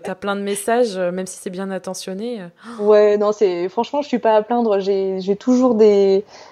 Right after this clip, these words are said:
Speaker 2: euh, des mails adorables. C'est très, très rare que, que, que je reçois. Bah, il y a quelqu'un qui m'a envoyé un mail pour me, me demander des conseils pour, euh, le concours d'infirmier. Puis en gros, il voulait que je lui donne, euh, en gros, oui, le, le,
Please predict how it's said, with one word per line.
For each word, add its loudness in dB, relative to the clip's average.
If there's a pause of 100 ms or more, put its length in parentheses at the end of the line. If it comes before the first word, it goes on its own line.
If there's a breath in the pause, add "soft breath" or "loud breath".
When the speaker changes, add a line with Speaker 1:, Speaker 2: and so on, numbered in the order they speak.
(200 loud breath)
Speaker 2:
euh, 0
des 6
mails 6
adorables. 4
C'est -4
très, -2
très 0
rare -2
que, -4 (100)
que, -16
que -2
je 0
reçois. 4
Bah, 4
il 6
y 6
a 2
quelqu'un -2
qui -6
m'a -4
envoyé -2
un -4
mail -6
pour -8
me, -10 (580 soft breath)
me -2 (100)
demander 4
des 4
conseils 2
pour, 2
euh, 4
le 4
concours 2
d'infirmier. 4
Puis 0
en 4
gros, 6
il 4
voulait 2
que 2
je -6
lui -4
donne, 0
euh, -6 (640)
en 4
gros, 6
oui, 6
le, 4
le, -6